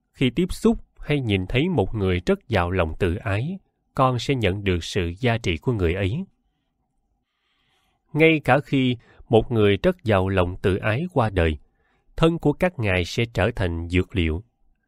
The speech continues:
Hay khi tiếp xúc với ngọn gió đã thổi qua người các ngài, chúng ta sẽ nhận được sự gia trị về tình yêu thương của các ngài. Mọi thứ thuộc thân, khẩu,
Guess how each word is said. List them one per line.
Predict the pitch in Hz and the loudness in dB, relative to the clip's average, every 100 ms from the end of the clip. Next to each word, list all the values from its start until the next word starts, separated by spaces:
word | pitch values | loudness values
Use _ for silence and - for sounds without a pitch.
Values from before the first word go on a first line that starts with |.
| _ _ _ _ _ | _ _ _ _ _
Hay | - 135 131 123 | -2 2 2 2
khi | 131 | 0
tiếp | 117 170 | 0 -2
xúc | - 202 208 - - | 0 0 0 -6 0
với | 147 | 2
ngọn | 160 107 87 104 | 2 0 0 0
gió | 110 123 185 | -2 -2 0
đã | 120 117 | -2 0
thổi | 98 117 | 0 0
qua | 123 117 | 0 -2
người | 98 92 80 | 0 -2 0
các | 135 123 | -4 -4
ngài, | 92 80 71 _ _ _ _ _ _ | -2 -2 -4 _ _ _ _ _ _
chúng | - 196 | -2 0
ta | 196 143 | 2 0
sẽ | - | 0
nhận | 156 117 101 104 | 0 0 0 2
được | 98 95 | 0 0
sự | - | -2
gia | 101 107 131 | -2 -2 -2
trị | 131 104 90 | 0 -2 -2
về | 92 95 | 0 0
tình | 92 101 | 2 -2
yêu | 110 147 139 | 0 0 0
thương | - 151 143 | 2 0 0
của | 147 | -4
các | - 147 107 | -4 -6 -4
ngài. | 82 71 _ _ _ _ _ _ _ _ - | -4 -4 _ _ _ _ _ _ _ _ -2
Mọi | 110 107 | 2 2
thứ | 120 139 185 214 | 2 0 0 0
thuộc | 113 101 - | 0 0 0
thân, | 139 139 139 - | 0 0 -2 -8
khẩu, | - 98 92 123 | 0 2 2 -2